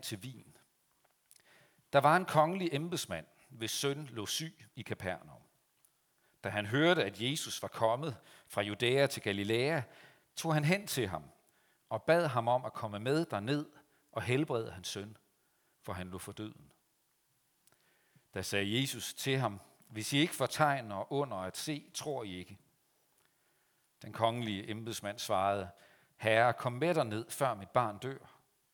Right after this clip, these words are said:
Jesus sagde til ham, "Gå hjem. Din søn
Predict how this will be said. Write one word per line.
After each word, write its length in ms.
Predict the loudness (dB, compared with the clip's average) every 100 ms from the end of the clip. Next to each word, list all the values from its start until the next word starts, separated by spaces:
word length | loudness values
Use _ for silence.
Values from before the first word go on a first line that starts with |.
| _ _ _ _ _ _ _ _ _ _
Jesus 300 | -10 -8 -8
sagde 200 | -6 -6
til 240 | -4 -4 -4
ham, 180 | -4 -10 _ _ _ _
"Gå 100 | -10
hjem. 420 | -6 -6 -6 _ _ _ _ _ _ _ -12
Din 120 | -8
søn 360 | -4 -4 -6